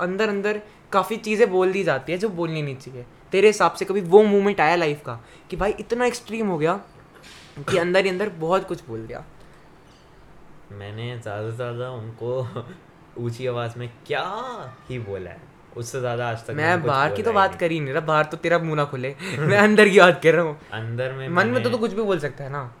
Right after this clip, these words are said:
Speaker 1: मैं तेरी
Speaker 2: हम्म।
Speaker 1: मन की बात पूछ रहा हूँ कि तूने कभी कुछ इतना एक्सट्रीम बोला है कि ये एक्सट्रीम लेवल पे कोई चीज़ चली गई हो?
Speaker 2: नहीं, मैंने आज तक इतना नहीं बोला।
Speaker 1: और कभी ऐसा हुआ भी नहीं है?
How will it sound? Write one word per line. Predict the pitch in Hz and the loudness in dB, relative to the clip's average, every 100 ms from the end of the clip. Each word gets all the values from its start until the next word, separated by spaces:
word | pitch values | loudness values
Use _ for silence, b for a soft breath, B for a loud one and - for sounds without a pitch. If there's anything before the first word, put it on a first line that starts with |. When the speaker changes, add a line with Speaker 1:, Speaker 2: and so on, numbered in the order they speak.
| - - - 170 | -20 -20 -8 -4
Speaker 1:
मैं | 190 | -2
तेरी | 233 240 | 0 0
Speaker 2:
हम्म। | 214 | 0
Speaker 1:
मन | 208 | 0
की | 208 | 2
बात | 208 185 | 0 0
पूछ | 190 | -6
रहा | 196 | -4
हूँ | 190 143 B B B - | -4 -6 B B B -14
कि | 208 220 - - | -10 -10 -10 -6
तूने | 196 202 254 | -4 -2 -4
कभी | 247 170 208 | -4 -6 -8
कुछ | 208 226 - - | -8 -14 -16 -16
इतना | 190 185 202 | -12 -8 -8
एक्सट्रीम | 180 - 165 190 196 | -10 -14 -10 -6 -4
बोला | 156 156 | -2 -2
है | 170 | -2
कि | 160 170 156 135 160 - B B - - | -4 -8 -8 -10 -16 -20 B B -20 -20
ये | 71 65 67 76 - - - - - - - - - | -16 -10 -8 -10 -12 -20 -20 -20 -20 -20 -20 -20 -16
एक्सट्रीम | 147 - - 208 214 | -14 -14 -4 -2 0
लेवल | 202 180 | 2 0
पे | 170 | -2
कोई | 160 | -6
चीज़ | 165 143 - | -10 -12 -10
चली | 117 117 | -10 -10
गई | 113 | -10
हो? | 110 147 151 - - - - - | -12 -16 -20 -20 -20 -20 -20 -18
Speaker 2:
नहीं, | 101 87 | -18 -16
मैंने | 92 92 | -18 -16
आज | 92 87 - | -16 -18 -20
तक | |
इतना | 85 - - | -20 -20 -20
नहीं | - - | -20 -20
बोला। | - - - - | -20 -20 -20 -12
Speaker 1:
और | 143 | -8
कभी | 151 147 | -6 -4
ऐसा | 156 160 | -4 -4
हुआ | 151 160 | -4 -4
भी | 151 | -4
नहीं | 147 135 | -10 -12
है? | 131 - | -14 -18